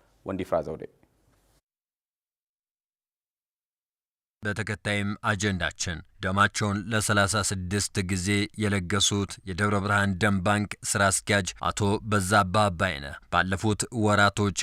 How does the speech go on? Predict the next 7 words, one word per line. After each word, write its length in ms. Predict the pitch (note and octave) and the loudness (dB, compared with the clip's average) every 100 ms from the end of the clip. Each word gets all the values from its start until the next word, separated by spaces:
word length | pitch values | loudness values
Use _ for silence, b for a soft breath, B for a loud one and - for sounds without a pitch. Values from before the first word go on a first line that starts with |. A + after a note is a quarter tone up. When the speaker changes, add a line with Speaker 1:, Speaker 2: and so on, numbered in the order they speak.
| - | -2
Speaker 2:
ከደም 460 | G#2+ G2+ F2+ G#2 G2+ | 2 2 2 0 2
ለጋሾች 640 | G2+ E2 G2+ - G#2 F#2 - G#2+ | 0 2 0 2 0 -2 -6 -2
ዘጠና 340 | G#2 G2+ G2+ G2 | 0 0 2 2
በመቶ 320 | F2+ G2+ G2 G#2 G#2 A2+ | 2 -2 0 0 0 -2
ደም 260 | F#2+ G#2+ G2+ G2 | 0 2 4 2
መሰብሰብ 560 | G2+ G2+ F#3 F#3 B2+ G2+ F2+ | 0 0 0 2 2 2 0
መቻሉን 600 | F#2+ G2 - G2+ G2+ G#2 | 0 0 4 4 4 2